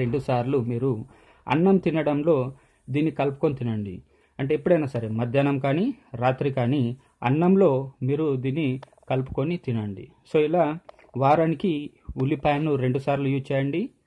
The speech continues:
తర్వాత ఏదైతే ఈ ఎల్లిపాయ రెబ్బలను నేను చెప్పానో, ఈ ఇరవై మీరు రెడీ చేసుకుని పెట్టుకోండి. So, ప్రతిరోజు రెండు ఎల్లిపాయ రెబ్బల్ని మొదటి ముద్దలో రాత్రి తినే ముందు వీటిని తిని మిగతా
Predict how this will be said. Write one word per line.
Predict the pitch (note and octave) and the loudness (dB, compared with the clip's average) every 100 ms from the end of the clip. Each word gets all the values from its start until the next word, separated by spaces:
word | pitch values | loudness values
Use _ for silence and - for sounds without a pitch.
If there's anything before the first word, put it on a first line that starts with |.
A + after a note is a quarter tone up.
| _ _ _ _ - | _ _ _ _ -6
తర్వాత | C#3+ D3 D3+ E3+ C3+ A#2+ C3+ _ _ _ - | -2 0 0 0 -2 -4 -10 _ _ _ -4
ఏదైతే | C#3+ C#3+ C#3 C#3+ | -2 0 0 0
ఈ | C3+ C3+ | 0 0
ఎల్లిపాయ | D3 D#3 D3+ D3 | 0 2 2 2
రెబ్బలను | C3+ C#3 C#3+ | 0 2 2
నేను | C#3+ B2+ | 0 -2
చెప్పానో, | B2 C3+ D3+ C#3+ B2+ | -4 -2 0 0 0
ఈ | C3+ C3 C3 | 0 0 0
ఇరవై | C3+ E3 D3+ C3 C#3 B2+ | 0 0 -2 -4 -8 -4
మీరు | C3+ C3+ B2 | -2 -2 0
రెడీ | B2+ C3 | -2 -2
చేసుకుని | C#3 C#3 C3 B2+ | -4 -2 -2 -2
పెట్టుకోండి. | B2 - C#3 G#3 D4 _ _ _ - | -8 -6 -2 -4 -6 _ _ _ -6
So, | D3 C3 - | -4 -4 -4
ప్రతిరోజు | C3 C#3+ C3+ C3+ C#3 | -4 -2 -2 0 0
రెండు | C3 C3+ D3+ B2+ - A#2+ | 2 2 2 -2 -6 -6
ఎల్లిపాయ | B2+ B2+ B2 A#2 | -6 -2 -4 -2
రెబ్బల్ని | A#2+ B2+ D3 A#2+ C3 _ _ _ _ - | 0 0 0 -2 -4 _ _ _ _ -2
మొదటి | F#3 D#3 D3+ D3+ | 2 2 0 0
ముద్దలో | C3+ C#3 B2 A#2 | 2 4 4 4
రాత్రి | A#2 A#2+ A#2 - B2+ | 2 0 -6 -6 -8
తినే | B2+ B2+ B2 | -4 -2 0
ముందు | B2 D3+ B2 B2 B2+ A#2 | 0 -2 -2 -4 -6 -4
వీటిని | A#2 A#2 A2+ B2+ | -4 -4 -4 -2
తిని | C#3 D3 B2+ C3 - _ B2 | -2 -2 -4 -8 -14 _ -2
మిగతా | B2+ B2+ | -2 0